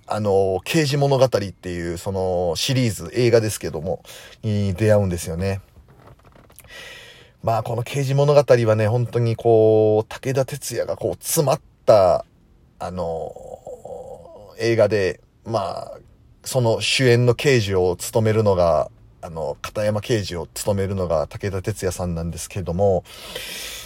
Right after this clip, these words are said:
うん、あの、なんでこんなに詰まってるかっていうと、理由は簡単で、その原案、話のね、映画の原案、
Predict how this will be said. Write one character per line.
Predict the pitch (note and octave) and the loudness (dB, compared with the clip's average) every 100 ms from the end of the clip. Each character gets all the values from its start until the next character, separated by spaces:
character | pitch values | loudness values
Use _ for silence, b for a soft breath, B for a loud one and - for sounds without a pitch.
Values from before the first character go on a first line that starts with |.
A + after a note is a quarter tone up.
| B B B B _ - | B B B B _ -4
う | |
ん、 | G#2+ G2+ F2 - - | -2 0 -2 -8 -14
あ | - | -12
の、 | F#2+ F2+ F2+ F2+ | -6 -4 -2 -2
な | F#2+ B2+ | 2 2
ん | G3 G#3+ | 2 0
で | A#3 | 0
こ | - | 2
ん | B3+ | 4
な | B3 | 4
に | |
詰 | A#3 - | 4 0
ま | A2 | 0
っ | - | 0
て | A2 | -2
る | |
か | G#2+ | -2
っ | F2+ | -4
て | - | -8
い | F#2 | -12
う | |
と、 | F2 G2+ | -6 -6
理 | F#2 B2+ | -2 0
由 | D3+ D#3+ | 2 4
は | E3+ | 4
簡 | - A2 G#2 | 2 -2 -8
単 | F2+ F#2 F#2 F#2 | -4 -4 -2 -2
で、 | G2 F2+ C2+ - - _ | 0 0 -2 -6 -16 _
そ | - G#2 | -12 -8
の | F#2+ | -2
原 | C3+ F3+ F#3 D#3+ | 4 6 6 4
案、 | D3+ - | 4 0
話 | - E3+ D#3 C3+ C#3+ | -2 4 4 4 2
の | D3 | 4
ね、 | F#3+ C#3 _ _ | 4 2 _ _
映 | D#3 D#3+ | 4 6
画 | D#3 | 6
の | C#3+ A2 | 6 4
原 | D3 D3 C#3 | 4 6 4
案、 | C3 | 2